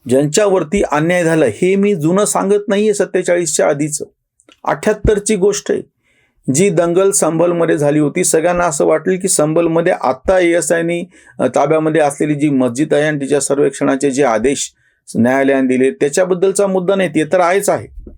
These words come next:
तिथं जे जे सर्वेक्षण आहे, सांगितलेलं आहे, न्यायालयीन आहे, ते झालंच पाहिजे.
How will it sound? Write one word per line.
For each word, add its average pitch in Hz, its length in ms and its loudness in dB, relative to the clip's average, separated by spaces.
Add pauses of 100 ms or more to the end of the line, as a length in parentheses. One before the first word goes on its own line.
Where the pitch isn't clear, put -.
(1160)
तिथं 180 440 2
जे 156 280 0
जे 190 200 2
सर्वेक्षण 170 600 0
आहे, 165 640 0
सांगितलेलं 160 580 0
आहे, 156 340 2
न्यायालयीन 151 560 0
आहे, 147 240 0
ते 160 180 -2
झालंच 165 380 0
पाहिजे. - 480 -4